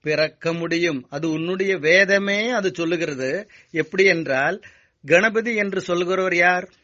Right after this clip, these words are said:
பார்வதி குளிக்க போகும் பொழுது பார்வதியினுடைய சரீரத்தில் உள்ள அழுக்கை நல்லா, அவங்க வந்து எண்ணெய் தேய்ச்சி போயிருக்காங்க போல இருக்கு, சரீரத்தில் இருக்கிற அழுக்கை நல்லா சுருட்டி சுருட்டி எடுத்து அதுக்கு உயிர் கொடுத்து தன்னை காவல் பண்ணும்படி ஒரு பார்வதிக்கு செய்ய முடியும் என்றால்,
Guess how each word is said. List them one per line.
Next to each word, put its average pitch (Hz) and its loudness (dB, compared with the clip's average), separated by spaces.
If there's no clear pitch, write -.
பார்வதி 214 0
குளிக்க 190 -2
போகும் 170 -4
பொழுது 151 -4
பார்வதியினுடைய 208 0
சரீரத்தில் 196 -2
உள்ள 185 -2
அழுக்கை 175 0
நல்லா, 170 -2
அவங்க 160 -2
வந்து 185 -4
எண்ணெய் 175 -2
தேய்ச்சி 180 -6
போயிருக்காங்க 160 -6
போல 147 -8
இருக்கு, 127 -12
சரீரத்தில் 196 -2
இருக்கிற 165 -4
அழுக்கை 185 -4
நல்லா 165 -2
சுருட்டி 170 -6
சுருட்டி 175 -6
எடுத்து 165 0
அதுக்கு 180 -4
உயிர் 208 -4
கொடுத்து 180 -2
தன்னை 185 -4
காவல் 196 -2
பண்ணும்படி 180 -2
ஒரு 170 -6
பார்வதிக்கு 196 -2
செய்ய 185 -4
முடியும் 170 -4
என்றால், 143 -2